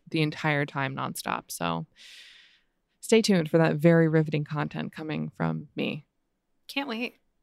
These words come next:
Speaker 2: Can't wait to see your vacation outfits.
Speaker 1: Oh, thanks. I do have quite a few fun ones, I will
Speaker 2: Can't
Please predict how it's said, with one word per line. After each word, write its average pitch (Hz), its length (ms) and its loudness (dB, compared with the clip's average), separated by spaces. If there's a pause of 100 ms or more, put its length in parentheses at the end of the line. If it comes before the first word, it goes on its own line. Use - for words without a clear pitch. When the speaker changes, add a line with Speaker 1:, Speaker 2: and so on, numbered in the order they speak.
(280)
Speaker 2:
Can't 214 120 0
wait 240 120 -2
to - 60 -8
see 330 80 -2
your 311 100 0
vacation 220 380 -2
outfits. - 460 -10 (960)
Speaker 1:
Oh, 208 160 2
thanks. 196 340 -4
I 170 60 -2
do 170 180 -2
have 165 240 0 (420)
quite 160 180 2
a 156 60 -2
few 151 160 -2
fun 147 200 -4
ones, 156 340 -8
I 170 80 -4
will - 140 -6
Speaker 2:
Can't - 120 -4